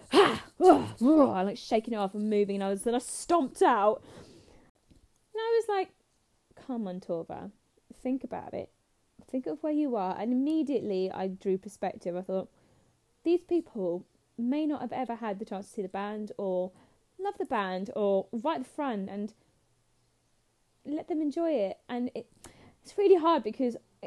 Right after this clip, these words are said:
when you want to make sure, my friend watched a band that she didn't like and that I liked, and, uh, she was like, "I've watched the band you didn't like, you have to watch my band," which is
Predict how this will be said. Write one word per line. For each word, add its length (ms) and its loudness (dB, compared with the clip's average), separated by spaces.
when 320 -4
you 120 2
want 260 -4
to 100 -6
make 180 -4
sure, 300 -2
my 180 0
friend 240 -2
watched 240 -4
a 20 -14
band 300 -2
that 100 -2
she 200 -4
didn't 300 -2
like 360 -4
and 160 -4
that 60 -4
I 240 -2
liked, 500 -4
and, 380 -6
uh, 280 0
she 100 -8
was 80 -6
like, 200 0
"I've 240 4
watched 240 -2
the 60 -6
band 260 0
you 120 -2
didn't 200 0
like, 200 -4
you 160 0
have 120 -2
to 60 -10
watch 200 -4
my 200 -6
band," 260 -10
which 200 -6
is 140 -4